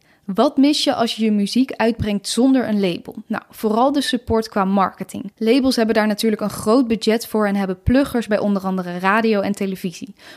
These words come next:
Maar ook zelfstandig kan je dus iemand inhuren en dit soort zaken eenmalig of vaker voor je laten doen.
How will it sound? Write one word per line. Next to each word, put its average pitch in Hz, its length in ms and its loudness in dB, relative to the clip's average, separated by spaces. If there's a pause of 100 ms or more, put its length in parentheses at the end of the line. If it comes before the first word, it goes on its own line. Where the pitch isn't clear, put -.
Maar 220 160 -4
ook 294 260 0
zelfstandig 269 580 0
kan 220 160 -4
je 220 60 0
dus 208 120 -4
iemand 240 360 0
inhuren 254 540 4
en 196 100 -4
dit 220 180 -2
soort - 220 -8
zaken 220 420 -4
eenmalig 214 640 0
of 214 100 -12
vaker 220 480 -2
voor 254 280 2
je 247 100 2
laten 208 300 -2
doen. 196 240 -6